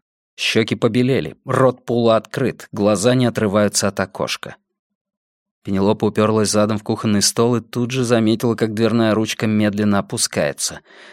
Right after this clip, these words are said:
Пенелопа метнулась в ванную, открыла кран и громко крикнула: «Входите! Открыто!» Бьёрн вздрогнул, в ушах застучала кровь.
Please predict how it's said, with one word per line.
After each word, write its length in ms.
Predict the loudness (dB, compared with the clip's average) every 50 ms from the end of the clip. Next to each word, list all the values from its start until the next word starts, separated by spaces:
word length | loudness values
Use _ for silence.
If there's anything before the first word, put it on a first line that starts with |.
| -20 _
Пенелопа 400 | -2 0 2 4 4 4 4 4
метнулась 540 | 4 2 2 2 2 2 4 4 2 0 -2
в 60 | 0
ванную, 400 | 2 2 2 4 4 4 4 2
открыла 360 | 2 0 -2 -2 0 0 0 0
кран 360 | 2 2 2 2 4 2 2
и 40 | 2
громко 380 | 2 2 0 0 0 -2 -4
крикнула: 460 | -4 -4 -6 -6 -6 -6 -6 -6 -6
«Входите! 600 | -4 0 2 2 4 4 4 4 2 4 4 4
Открыто!» 800 | 4 2 2 0 0 0 2 2 2 2 2 2 2 0 -2 _ _ _ _ _ _ _ _ _ _ _ _ _ _ _ _
Бьёрн 480 | -12 -8 -4 0 0 2 2 2 0
вздрогнул, 640 | 0 0 -2 0 0 2 2 0 0 -2 -2 -2 -4
в 180 | -6 -6 -4
ушах 320 | -4 -2 0 0 0 0 -2
застучала 560 | -4 -4 -4 -4 -6 -4 -2 -2 -2 -2 -2
кровь. 340 | -4 -6 -6 -6 -6 -8